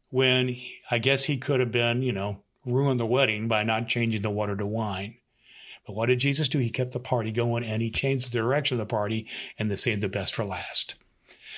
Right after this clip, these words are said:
Now, here's a few lessons I want you to learn. Now, when you heard Scott Johnson this week on Beyond Adversity in episodes two thirty-five and two thirty-six,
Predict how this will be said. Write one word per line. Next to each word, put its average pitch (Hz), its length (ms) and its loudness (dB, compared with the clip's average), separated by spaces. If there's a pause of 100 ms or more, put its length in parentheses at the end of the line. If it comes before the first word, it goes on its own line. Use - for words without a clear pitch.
(180)
Now, 143 100 2
here's 185 220 4
a 165 60 2
few 175 180 4
lessons 131 400 4
I 123 60 4
want 113 300 0
you - 20 -4
to 107 80 0
learn. 110 300 0
Now, 107 180 0
when 123 240 0
you 123 80 0
heard 180 220 2
Scott 147 280 2
Johnson 139 360 2
this 123 240 0
week 127 280 2 (300)
on 113 100 0
Beyond 117 320 2
Adversity 117 480 0
in 107 120 -2
episodes 104 440 0
two 113 380 0 (560)
thirty-five 107 640 0
and 98 100 -2
two 113 180 -2
thirty-six, 101 640 0